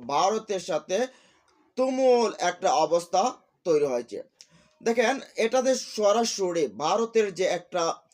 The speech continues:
মিশন ছিল যে বাংলাদেশকে ব্যর্থ করে দেয়া, বাংলাদেশের এই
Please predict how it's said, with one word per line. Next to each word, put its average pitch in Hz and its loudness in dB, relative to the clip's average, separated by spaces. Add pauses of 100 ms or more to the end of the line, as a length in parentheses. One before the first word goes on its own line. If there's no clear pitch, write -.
(260)
মিশন 220 -2
ছিল 139 -2
যে 147 -2
বাংলাদেশকে 170 0
ব্যর্থ 151 -2
করে 170 -2
দেয়া, 139 0
বাংলাদেশের 160 -4
এই 151 -4